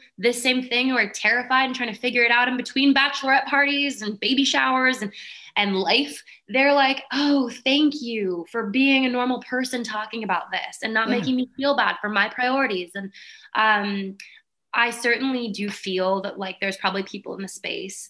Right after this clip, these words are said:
Speaker 1: that don't like the way that I talk about this, but I also don't care because
Speaker 2: <laughs>
Speaker 1: if I'm helping other people, that's what I'm here to do.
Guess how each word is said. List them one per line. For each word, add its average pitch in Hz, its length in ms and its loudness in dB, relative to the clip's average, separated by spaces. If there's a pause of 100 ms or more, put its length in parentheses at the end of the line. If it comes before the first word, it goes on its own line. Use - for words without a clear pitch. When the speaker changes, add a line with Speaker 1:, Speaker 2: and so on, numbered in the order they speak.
Speaker 1:
that - 260 0
don't 175 240 -4
like 143 300 -8 (220)
the 190 100 -4
way 170 180 -2
that 170 140 -6
I - 80 -6
talk - 260 -12
about 190 260 -4
this, 247 280 -6
but 247 80 -6
I 262 60 -2
also 330 260 -4
don't 254 200 -10
care - 320 -6
because 196 320 -8 (180)
Speaker 2:
<laughs> - 20 -
Speaker 1:
if 156 260 -2
I'm 233 240 0
helping 226 460 -4
other 226 220 -2
people, 247 640 -2 (400)
that's 208 320 0
what 202 80 4
I'm 180 140 2
here 175 140 -8
to - 100 -18
do. - 100 -12